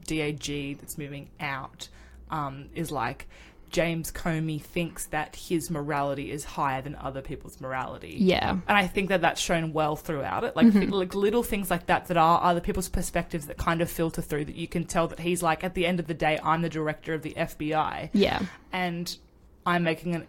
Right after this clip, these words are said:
Speaker 1: decision based on my ethics and
Speaker 2: Mm-hmm.
Speaker 1: my approach to this job that is subjective regardless, and
Speaker 2: Yeah.
Speaker 1: I'm gonna be held accountable to myself.
Speaker 2: Yes. Yeah, I agree. Well, I actually rela-, like, on that level related to him a lot 'cause I'm,
Speaker 1: Yeah.
Speaker 2: I'm just like that.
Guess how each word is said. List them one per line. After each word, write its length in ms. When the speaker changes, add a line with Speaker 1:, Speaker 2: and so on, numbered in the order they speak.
Speaker 1:
decision 320
based 200
on 140
my 300
ethics 500
and 160
Speaker 2:
Mm-hmm. 60
Speaker 1:
my 220
approach 380
to 100
this 260
job 320
that 180
is 200
subjective 560
regardless, 840
and 80
Speaker 2:
Yeah. 180
Speaker 1:
I'm 240
gonna 140
be 80
held 180
accountable 380
to 120
myself. 720
Speaker 2:
Yes. 720
Yeah, 300
I 100
agree. 400
Well, 140
I 80
actually 300
rela-, 420
like, 300
on 180
that 180
level 300
related 440
to 60
him 140
a 60
lot 280
'cause 120
I'm, 160
Speaker 1:
Yeah. 200
Speaker 2:
I'm 140
just 160
like 240
that. 220